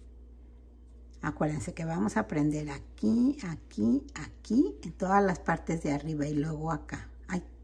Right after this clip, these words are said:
traigo un curita que me corté. Aquí, aquí, ¿sí? Siempre prendemos aquí y de aquí nos pasamos hasta el otro lado,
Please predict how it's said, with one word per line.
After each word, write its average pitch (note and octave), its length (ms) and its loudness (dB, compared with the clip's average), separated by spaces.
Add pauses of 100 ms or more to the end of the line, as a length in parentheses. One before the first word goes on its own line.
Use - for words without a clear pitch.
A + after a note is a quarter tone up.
traigo F#3 320 -6
un F#3+ 160 -8
curita - 400 -16
que - 160 -16
me C#3 180 -12
corté. - 400 -10 (640)
Aquí, G#3 640 4 (320)
aquí, A#3+ 640 2
¿sí? - 420 0 (300)
Siempre G#3 340 4
prendemos D#3+ 600 2
aquí B3+ 560 6
y G3 100 2
de D#3+ 140 2
aquí D#3 240 0
nos E3 180 2
pasamos D#3 560 -4
hasta - 320 -8
el F3+ 140 -4
otro G3+ 280 -2
lado, A#3 260 -2